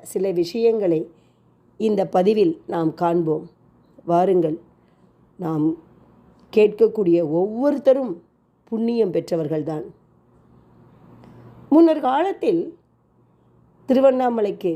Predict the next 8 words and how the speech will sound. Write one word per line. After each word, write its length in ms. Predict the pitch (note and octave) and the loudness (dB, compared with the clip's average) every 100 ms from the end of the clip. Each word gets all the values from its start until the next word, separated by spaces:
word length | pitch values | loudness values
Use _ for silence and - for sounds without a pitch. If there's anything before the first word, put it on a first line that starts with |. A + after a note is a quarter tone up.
| E3 - | -6 -8
வந்த 220 | F#3 F#3+ | -6 -2
ஒரு 140 | F3 | -2
முகலாய 460 | F3 D#3+ G#3 A3 G3+ F3 | -2 -2 -2 0 0 -2
அரசர் 460 | E3 F3 F3 F3+ D#3 _ _ _ _ _ _ _ _ _ _ _ _ - - - - - - - - | -2 -4 -2 -6 -6 _ _ _ _ _ _ _ _ _ _ _ _ -20 -20 -20 -20 -20 -20 -12 -2
இந்த 160 | G#3+ A#3+ | 2 2
கோயிலை 420 | A#3 C4 D4 C#4+ G#3+ | 2 2 2 0 -2
சிதைக்க 400 | - A3+ A#3 A#3+ G3+ | -2 0 2 2 -2
எண்ணினார். 460 | F3 E3 D#3 - | 0 -2 -4 -10